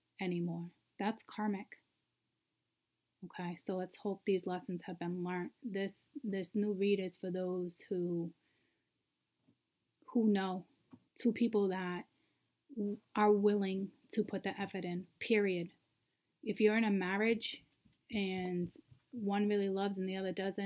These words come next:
and you don't, you know, you know you should have separated years ago, but you're still holding on 'cause one loves more than the other, this read's not for you either, okay? This read is for two people that can get honest with each other,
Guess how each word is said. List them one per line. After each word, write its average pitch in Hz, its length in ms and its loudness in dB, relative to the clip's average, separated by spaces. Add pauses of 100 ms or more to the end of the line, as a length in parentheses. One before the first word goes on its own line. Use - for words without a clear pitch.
(120)
and 202 100 -4
you 185 100 -2
don't, 190 320 -2 (100)
you 214 140 0
know, 185 120 -2
you 196 140 0
know 190 140 0
you 190 80 2
should 196 160 0
have 185 80 -6
separated 190 480 -4
years 202 260 4
ago, 196 220 0
but 180 140 0
you're 175 100 -2
still 202 240 -2
holding 190 320 -2
on 190 240 -2
'cause 185 220 -6
one 185 240 -2
loves 185 260 -4
more 190 180 -2
than 185 160 -4
the 185 140 -4
other, 220 320 2 (560)
this 247 260 4
read's 254 260 4
not 233 200 2
for 233 80 -2
you 220 160 2
either, 214 420 0 (220)
okay? 196 400 -4 (440)
This 226 240 4
read 240 200 8
is 226 140 4
for 208 100 0
two 240 240 0
people 190 500 2 (680)
that 208 240 0
can 202 100 4
get 202 240 2
honest 226 380 4
with 196 120 -2
each 180 200 -2
other, 175 320 -4